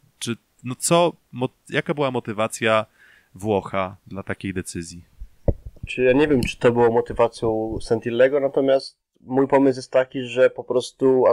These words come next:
Speaker 2: Robert Andringa mógł czuć się zmęczony i Tomasz Rousseau, który przesierał część tego spotkania, znaczną część tego spotkania na ławce, po prostu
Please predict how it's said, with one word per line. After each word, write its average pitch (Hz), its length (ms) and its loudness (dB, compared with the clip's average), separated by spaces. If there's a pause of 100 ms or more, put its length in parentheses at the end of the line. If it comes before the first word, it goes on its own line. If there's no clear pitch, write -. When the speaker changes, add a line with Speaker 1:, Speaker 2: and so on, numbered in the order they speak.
Speaker 2:
Robert 123 340 2
Andringa 117 400 2
mógł 120 220 -6
czuć - 200 -10
się 123 120 0
zmęczony 117 540 0 (640)
i 127 320 -2
Tomasz 131 220 4
Rousseau, 123 280 0
który 123 240 2
przesierał 127 340 2
część 127 320 0
tego 120 180 0
spotkania, 120 520 0
znaczną 127 420 2
część 113 220 -2
tego 113 180 0
spotkania - 360 -4
na 120 80 2
ławce, 117 320 4
po 139 120 -6
prostu 143 600 -2